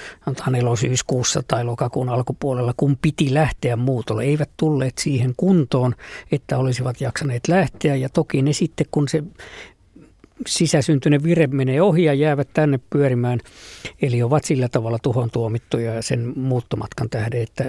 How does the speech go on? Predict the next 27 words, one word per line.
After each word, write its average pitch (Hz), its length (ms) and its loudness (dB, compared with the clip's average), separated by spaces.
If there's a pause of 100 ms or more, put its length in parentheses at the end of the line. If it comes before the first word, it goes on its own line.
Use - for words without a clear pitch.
(100)
että - 180 -8
se 123 140 -2 (180)
sisäinen 120 420 -2
vire 127 200 -2
on, 139 160 -6 (100)
on 139 120 0
mennyt 127 300 0
pois, 165 220 4
eivät 127 260 -2
enää 131 200 2
lähde. 156 240 4
Niin 135 120 2 (420)
jos 185 180 6
ne 120 120 0
löytää 160 380 8
ruokintapaikan, 120 840 0
niin 113 100 -2
totta 127 260 -2
kai 143 200 2
ne 135 60 2
sinne 139 240 -2
hakeutuu 117 580 0
sitten 120 340 -4
ja 113 60 -4
näkevät, 120 460 -2
että - 160 -8
tuolla 123 240 -2